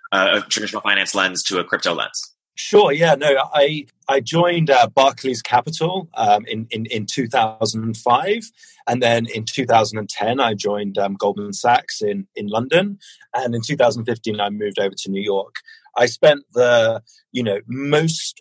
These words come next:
Speaker 2: of those twelve years, um, working in, in the foreign exchange business. Um, but foreign exchange is a, is a heavily macro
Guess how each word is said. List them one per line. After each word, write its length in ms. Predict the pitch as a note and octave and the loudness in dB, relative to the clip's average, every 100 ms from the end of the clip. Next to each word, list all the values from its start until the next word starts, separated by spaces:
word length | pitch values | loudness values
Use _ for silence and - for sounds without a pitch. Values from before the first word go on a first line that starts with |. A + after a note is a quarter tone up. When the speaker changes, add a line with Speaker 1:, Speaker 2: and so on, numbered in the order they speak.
| _ | _
Speaker 2:
of 360 | B2 A2+ A2 G2+ | 4 4 0 -2
those 320 | A2 G#2 G2+ | 2 2 -2
twelve 500 | - B2 A2 G#2+ G2+ | -4 0 2 2 0
years, 580 | F#2+ G2 A2 F3+ G3 - - _ _ | -2 0 0 0 -4 -10 -14 _ _
um, 460 | A2+ G#2+ G#2 G2+ G2 _ _ _ _ | 4 4 2 -4 -8 _ _ _ _
working 400 | B2 A2+ A2 G#2 | 2 2 2 -4
in, 220 | G#2 G#2 - | -6 -8 -6
in 240 | A2 G2 F#2+ - | -6 -6 -10 -10
the 80 | G2+ | -10
foreign 320 | - A#2+ G#2+ | 0 2 2
exchange 600 | G#2 - - A2 B2 C3+ | -4 -8 -4 -4 -4 -4
business. 640 | D#3+ D#3 E3 G#3+ G3+ - - - _ - | -2 -2 -2 -6 -6 -12 -16 -20 _ 2
Um, 580 | A2+ G#2+ A2 A2 A2+ G#2 _ _ - | 4 6 4 0 -4 -8 _ _ -6
but 160 | C3+ | -4
foreign 240 | - F#3+ F3+ | 2 4 4
exchange 500 | D#3+ - C#3 C3 A2+ | 0 0 0 0 -4
is 160 | A2+ | -4
a, 160 | G#2+ G#2+ | -2 -4
is 120 | G#2+ | -6
a 40 | A2 | -4
heavily 420 | - C3 A#2 G#2+ | 0 2 2 -2
macro 580 | G#2 A2+ - B2+ B2+ | 0 -2 0 2 2